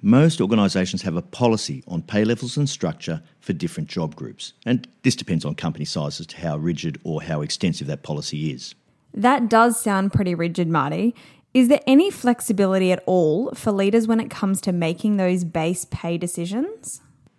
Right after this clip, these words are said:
Speaker 1: Yeah, and there generally is, but you have to remember the core fundamental of base pay. It's aligned to the role, not the individual performance. Now, great performance and experience will put someone at the top of the band for the role they're in, and poor performance will generally result in, well, at least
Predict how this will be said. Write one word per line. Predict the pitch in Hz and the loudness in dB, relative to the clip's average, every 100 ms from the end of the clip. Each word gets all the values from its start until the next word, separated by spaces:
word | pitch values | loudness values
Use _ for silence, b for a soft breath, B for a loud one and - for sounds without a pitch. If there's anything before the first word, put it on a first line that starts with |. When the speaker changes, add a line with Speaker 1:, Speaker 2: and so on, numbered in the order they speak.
| _ _ | _ _
Speaker 1:
Yeah, | 127 139 135 | 2 4 4
and | 139 143 | 4 4
there | 135 | 4
generally | - 135 156 170 117 78 | 2 6 8 8 6 4
is, | 64 - | -2 -4
but | - | 0
you | |
have | 123 156 | 2 2
to | - | 2
remember | 151 117 104 | 4 6 4
the | 101 | 0
core | - 107 107 | 0 2 2
fundamental | - 98 87 87 87 | 2 0 2 0 -2
of | 82 | -6
base | - 113 - | -6 -6 -8
pay. | - 110 82 62 - _ - | -8 -6 -6 -6 -18 _ -10
It's | 101 | -6
aligned | 98 95 110 123 | -2 2 2 0
to | |
the | 139 | 0
role, | 113 90 80 78 82 - | -2 -2 -2 -2 -6 -4
not | 92 90 - | -2 -2 -2
the | 90 82 | -6 -4
individual | 78 73 71 76 | -6 -6 -10 -10
performance. | 69 - - 123 92 - - - _ _ _ _ - | -14 -10 -2 0 0 -4 -18 -20 _ _ _ _ -6
Now, | 104 - - | -4 -4 -2
great | 123 160 | 0 0
performance | 156 - 110 104 | 0 0 2 4
and | 107 | 2
experience | 104 - 92 90 90 | 0 0 -2 -2 -2
will | 92 | -4
put | - 92 | -4 -6
someone | - 90 92 78 | -4 -2 -2 -4
at | 90 | -8
the | 92 - | -12 -14
top | - - 139 143 | -10 -2 -2 -2
of | 85 78 | -12 -10
the | |
band | - 67 65 95 143 - b _ | -8 -8 -4 -2 -2 -6 b _
for | 104 | -4
the | 85 | -2
role | 80 71 | -2 -4
they're | 67 | -6
in, | 60 92 160 - _ _ _ _ - | -4 -2 -2 -8 _ _ _ _ -6
and | 101 98 | -4 0
poor | 104 | 0
performance | 87 87 107 95 92 | -2 -2 2 2 2
will | 90 | -6
generally | 78 104 131 160 117 | -4 0 2 2 0
result | 80 73 67 67 | 0 -4 -6 -6
in, | 85 139 | -4 -4
well, | 113 87 | -2 -4
at | 76 | -2
least | 82 80 | -4 -6